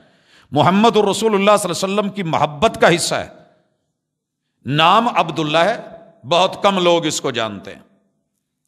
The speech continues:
अब्दुल काबा से बदला है और ये नाम खुद मोहम्मद रसूलुल्लाह सल्लल्लाहु अलैहि वसल्लम ने रखा है,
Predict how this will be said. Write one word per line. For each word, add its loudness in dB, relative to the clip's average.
अब्दुल 0
काबा 4
से -2
बदला 0
है 0
और 4
ये 0
नाम 2
खुद -4
मोहम्मद -2
रसूलुल्लाह -2
सल्लल्लाहु -
अलैहि -6
वसल्लम -6
ने -6
रखा -12
है, -20